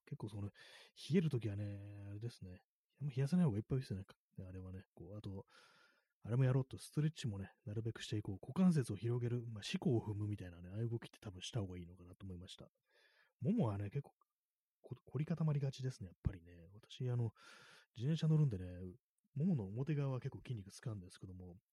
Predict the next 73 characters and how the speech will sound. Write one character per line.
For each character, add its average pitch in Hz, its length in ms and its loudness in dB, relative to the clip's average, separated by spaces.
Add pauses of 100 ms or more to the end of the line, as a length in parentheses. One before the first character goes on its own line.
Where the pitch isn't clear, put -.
(100)
裏 123 200 4
は 135 160 4
ね、 92 120 -8
そ - 140 -10
ん 123 120 -4
な 131 80 0
に 123 80 -2
多 135 140 0
分 107 140 -4
ね、 90 80 -10
い 95 60 -10
か 120 100 -4
な 127 100 -2
い 107 40 -4
ん 90 40 -8
で 82 100 -14
す - 140 -18
よ。 95 80 -12
あ 107 40 -6
れ 135 80 0
は 143 60 2
ね、 135 80 2
多 - 120 -2
分 113 120 2
意 156 80 4
識 - 180 -4
し - 180 -2
な 110 100 0
い、 - 100 -8
意 160 60 0
識 - 100 -10
し-、 - 180 -8 (340)
意 - 40 -6
識 - 200 -6
し - 120 -4
て 107 180 2
結 113 120 -6
構 104 80 -4
伸 107 100 0
ば 127 100 0
す - 80 -8
っ - 20 -16
て - 100 -6
こ 92 60 -8
と 92 60 -6
や 92 80 -6
ん 101 80 -6
な 101 100 -6
い 95 60 -6
と、 - 220 -16 (720)
割 113 120 -4
と 143 80 -2
固 - 180 -2
ま 147 100 4
っ 139 60 0 (100)
ち - 60 -2
ゃ 135 60 4
い 123 40 2
が 117 120 0
ち 117 120 -2
な 113 60 2
の 90 60 -4
か - 40 -14
も - 60 -20
し - 100 -10
れ 98 60 -8
な 85 80 -12
い - 20 -16
で 76 80 -16
す - 140 -14
ね。 90 180 -8 (640)
特 92 120 -4
に 85 80 -10